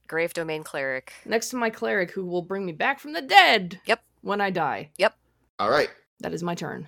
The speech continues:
Speaker 3: Marg's turn.
Speaker 2: Go, Marg! You fucking prick.
Speaker 1: I'm gonna laugh my ass off if Marg comes in and saves the day.
Speaker 2: He caused this.
Speaker 3: So Marg is going to run behind it.
Speaker 2: Uh-huh.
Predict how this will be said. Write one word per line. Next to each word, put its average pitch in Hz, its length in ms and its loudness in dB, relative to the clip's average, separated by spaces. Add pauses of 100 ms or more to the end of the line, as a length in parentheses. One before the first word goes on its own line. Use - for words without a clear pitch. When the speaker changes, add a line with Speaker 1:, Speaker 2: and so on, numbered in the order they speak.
(140)
Speaker 3:
Marg's 110 400 2
turn. 87 300 2 (340)
Speaker 2:
Go, 330 240 2
Marg! 370 800 4
You 185 180 -14
fucking 160 340 -14
prick. - 300 -20 (1600)
Speaker 1:
I'm 196 60 -12
gonna 254 160 4
laugh 165 280 6
my 175 80 2
ass 139 320 2
off 160 160 -2
if 160 140 -10
Marg 139 300 -4 (180)
comes 143 320 -4
in 143 140 -4
and 131 140 -6
saves 131 380 -2
the 131 100 -12
day. 120 380 -6 (440)
Speaker 2:
He 277 120 -10
caused 214 440 -6
this. - 440 -8 (400)
Speaker 3:
So 156 160 12
Marg 147 680 2
is 135 220 -8
going 131 360 -4
to 120 460 -10 (340)
run 139 360 -2
behind 127 480 0
it. 95 220 -4 (520)
Speaker 2:
Uh-huh. 180 540 -6